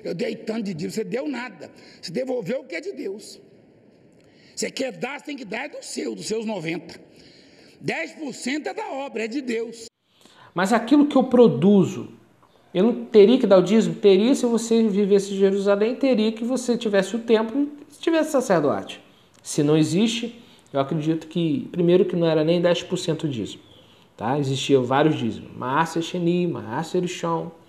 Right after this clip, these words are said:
Speaker 2: e não era dado mensalmente, era dado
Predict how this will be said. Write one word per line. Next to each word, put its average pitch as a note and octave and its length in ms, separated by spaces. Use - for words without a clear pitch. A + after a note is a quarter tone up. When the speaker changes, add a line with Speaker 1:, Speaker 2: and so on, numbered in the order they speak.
Speaker 2:
e F#3 40
não E3+ 160
era D3+ 220
dado C#3 320
mensalmente, B2+ 920
era B2 180
dado G#2+ 340